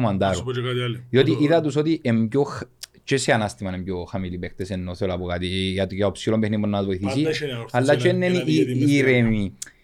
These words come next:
Speaker 1: Ε, λίγο, ε, λίγο να το πω στα κυπριακά, φουτούλες, ευκαινούν και λίγο απότομα πας στις φάσεις.
Speaker 2: Ναι.
Speaker 1: Λίγο, λίγο, ε, ε, και κάποιες στιγμές μπορεί να χάσεις και μαρκαρίσματα, ή με, στο παιχνίδι μου εθνικών είδα, ε, και πολλά διάσματα εύκολα από, και από τον Μάριο Ηλία,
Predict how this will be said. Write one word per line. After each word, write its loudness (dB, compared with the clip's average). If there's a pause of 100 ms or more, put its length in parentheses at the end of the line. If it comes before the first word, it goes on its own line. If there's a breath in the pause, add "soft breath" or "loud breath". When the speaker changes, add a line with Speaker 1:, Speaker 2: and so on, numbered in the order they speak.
(280 loud breath)
Speaker 1:
Ε, 2
λίγο, 6 (100)
ε, 2
λίγο 2
να 0
το 2
πω 2
στα -2
κυπριακά, 2
φουτούλες, -2
ευκαινούν -2
και 0
λίγο 0
απότομα 0
πας -2
στις -14
φάσεις. -16
Speaker 2:
Ναι. -4
Speaker 1:
Λίγο, 4
λίγο, 2
ε, -2 (500 loud breath)
ε, 2
και -4
κάποιες 2
στιγμές 2
μπορεί 4
να 4
χάσεις 0
και -6
μαρκαρίσματα, 0
ή 0 (180)
με, 0
στο -8
παιχνίδι 0
μου 0
εθνικών -4
είδα, 0 (480 soft breath)
ε, 0
και -2
πολλά 2
διάσματα -2
εύκολα -2
από, 0
και -6
από -4
τον -2
Μάριο -2
Ηλία, -2